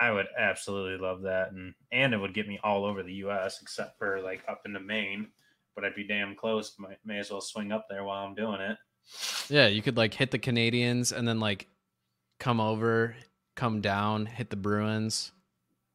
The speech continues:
Speaker 1: Yeah, hit Buffalo, all that. That'd be, that'd be so cool. I, I've always wanted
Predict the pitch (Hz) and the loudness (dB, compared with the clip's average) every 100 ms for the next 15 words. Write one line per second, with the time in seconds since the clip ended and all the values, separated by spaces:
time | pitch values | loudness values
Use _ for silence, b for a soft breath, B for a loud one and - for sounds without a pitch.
0 | _ _ _ _ 104 101 98 110 107 104 | _ _ _ _ -2 0 0 -2 -2 -6
1 | 104 110 110 110 110 107 - _ 95 104 | -4 0 2 4 2 0 -8 _ -10 -8
2 | 101 104 101 98 - b b b 117 110 | -4 -2 -2 -2 -8 b b b -2 -2
3 | 104 101 92 - _ _ _ _ B B | -2 -4 -8 -18 _ _ _ _ B B
4 | - 107 92 90 - 90 98 101 101 101 | -10 -6 -6 -6 -8 -8 -4 -2 -2 -2
5 | - 123 113 117 117 113 113 113 | -4 0 6 6 6 4 2 0